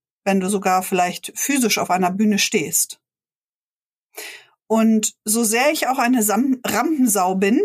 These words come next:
eine Sampenrau, nein, eine Rampensau, liebe ich es, auf der Bühne zu stehen. Ich liebe es, diese Online-Formate zu machen. Ich liebe es, Workshops zu geben. Ich liebe es, mit meinen Create-Teilnehmern zu arbeiten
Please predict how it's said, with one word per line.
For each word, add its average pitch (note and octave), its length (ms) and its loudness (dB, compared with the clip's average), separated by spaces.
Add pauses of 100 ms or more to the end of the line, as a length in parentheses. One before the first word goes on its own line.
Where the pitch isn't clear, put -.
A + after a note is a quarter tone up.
(120)
eine F#3 160 -2
Sampenrau, G3+ 640 2
nein, G3 320 0
eine E3+ 460 -2
Rampensau, F#3 960 -2 (1160)
liebe B3 320 2
ich G#3+ 140 -2
es, G#3+ 140 2
auf - 120 -2
der G3+ 120 -2
Bühne A#3 260 2
zu G#3+ 140 -2
stehen. G#3+ 260 0
Ich G#3+ 140 -2
liebe A#3+ 360 2
es, G#3 220 0
diese G3 260 0
Online-Formate F3+ 840 0
zu - 160 -4
machen. F#3 400 -2 (460)
Ich A3 260 -2
liebe B3 500 2
es, G3+ 320 -2
Workshops G3+ 580 0
zu F#3+ 140 -4
geben. F#3+ 340 0
Ich G3 200 -4
liebe A#3+ 540 2
es, G#3 260 -2
mit G#3+ 360 -2
meinen F#3+ 440 0
Create-Teilnehmern F#3 960 -2
zu - 160 -6
arbeiten G3 680 -2